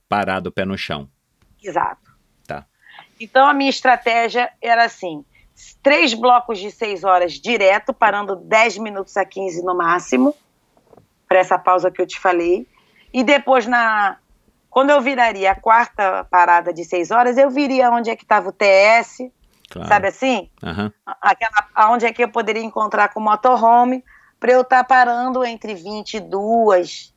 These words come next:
Speaker 2: horas ou vinte horas,
Speaker 1: Aham.
Speaker 2: percebe?
Speaker 1: Aham.
Speaker 2: Eu fui nessa estratégia super bem. Eu digo que eu fecharia o Race Across America mantendo essa estratégia super bem.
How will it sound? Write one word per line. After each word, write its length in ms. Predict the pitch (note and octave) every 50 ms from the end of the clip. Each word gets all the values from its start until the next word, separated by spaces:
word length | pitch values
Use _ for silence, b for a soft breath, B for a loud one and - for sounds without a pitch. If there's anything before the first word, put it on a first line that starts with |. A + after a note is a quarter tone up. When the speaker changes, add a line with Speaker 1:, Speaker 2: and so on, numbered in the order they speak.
| _
Speaker 2:
horas 720 | - E3 F3+ F#3+ G3+ G3+ F#3+ F#3 E3+ D#3+ - - - _ _ _ _ _ _ -
ou 160 | F#3 F#3+ F3
vinte 400 | C#3+ D3 G#3 G3+ F3 - - -
horas, 500 | F#3 F3 D#3+ D3 D3 - - - - _ _ _ - F#2
Speaker 1:
Aham. 240 | F2+ D#2+ F2 G2 G2+
Speaker 2:
percebe? 480 | - D#3+ - - G3+ G3+ G#3+ G#3+ - _ _ _ _ -
Speaker 1:
Aham. 260 | - E2+ F2 F#2+ - - _
Speaker 2:
Eu 160 | - D4 D4
fui 160 | - - C#4 -
nessa 260 | C#4+ C#4+ C#4 - C#4
estratégia 580 | A#3+ - - B3+ B3+ B3 C4+ C4 C4 A#3 B3+ A#3+
super 640 | - - - - C#4+ D4 C4+ - - C4+ B2 G#2+ F#3
bem. 380 | F#3+ G3 G#2 G#2 G3+ - - B B B B B B B B B B _ -
Eu 200 | A3+ A#3 A#3 A3+
digo 220 | G3+ G3+ A#3+ A#3+
que 140 | - - B3
eu 40 | A3+
fecharia 560 | - - A#3+ A3+ - - A3 G#3+ A3+ A#3 A#3 A3+
o 20 |
Race 240 | A3 A3+ G3+ - G#3+
Across 240 | G3+ - A3 G3 G#3
America 640 | G3+ G3+ G3+ G#3 G#3 G#3 G#3 - A3 G#3 G3 b b b b b -
mantendo 440 | G3+ A3 G#3+ G3+ - A3+ A3 A3 A3
essa 180 | G#3 - -
estratégia 640 | F#3+ - - G#3+ G3+ G3 - A3+ A3 A3+ G#3+ G3 G3+
super 500 | F#3+ - - C4 C4 B3+ - B3+ A3+ G#3
bem. 320 | F#3 F3+ D#3+ D3 C#3+ C#3+